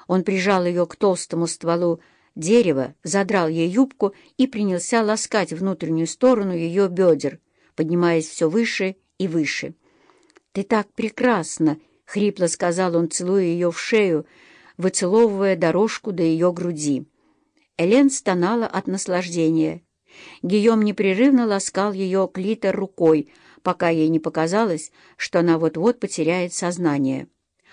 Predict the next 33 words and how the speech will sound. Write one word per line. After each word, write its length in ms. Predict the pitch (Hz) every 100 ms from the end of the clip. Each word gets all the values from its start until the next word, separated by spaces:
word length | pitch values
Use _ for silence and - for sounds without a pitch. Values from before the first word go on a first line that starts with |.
| - -
Он 160 | - 220
поспешно 640 | 214 214 - 269 233 196
расстегнул 540 | 175 180 - 180 190 170
штаны 540 | - 175 175 226 277 - - -
и 100 | -
вытащил 460 | 208 269 254 - 214
свой 300 | - 202 214
член, 520 | 214 185 151 147 156 - _ - -
но 180 | 202 202
Элен 300 | 202 233 285
на 100 | 240
него 220 | 220 208
не 140 | 226 214
взглянула 720 | 196 214 208 180 160 147 147 - _ _
и 80 | 156
к 100 | 196
нему 220 | 190 214
не 120 | 214
прикоснулась. 920 | 185 185 180 175 175 147 135 139 - _ _ _ _ _
Она 220 | 175 180
закрыла 500 | 170 185 196 185 160
глаза, 480 | 160 156 170 208 233 -
позволяя 480 | 175 160 170 175 160
ему 240 | 160 165
делать 340 | 160 165 147
все, 260 | - - 240
что 220 | 254 -
он 100 | 180
хочет. 480 | - - 147 - - _ _ _ - - - _
Ее 260 | 185 254
раздирали 580 | 285 247 208 226 254 254
противоречивые 960 | 247 214 - 214 202 196 - 240 214 214
чувства. 640 | - 247 202 - 147 123